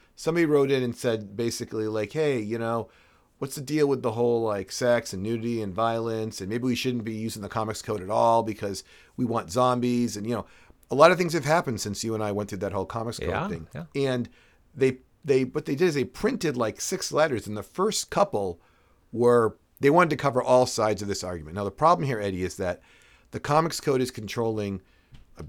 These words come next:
Speaker 1: basically our sex, our nudity, our zombies, to be
Speaker 2: Right,
Speaker 1: clear here,
Speaker 2: right.
Speaker 1: and our violence.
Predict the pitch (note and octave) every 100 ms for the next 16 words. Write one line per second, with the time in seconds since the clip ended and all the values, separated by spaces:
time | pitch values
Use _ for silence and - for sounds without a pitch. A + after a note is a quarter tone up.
0 | - G2+ - F#2+ E2+ D#2 A#2 A2+ - F#2+
1 | F#2 G2 F#2 F#2+ G2+ G#2+ A2 C3 D#3 A#2
2 | A2+ C#3+ - F2+ G#2 A#2 A2 G#2 G#2 G#2
3 | A2+ A2 G2+ G2+ F2 D2+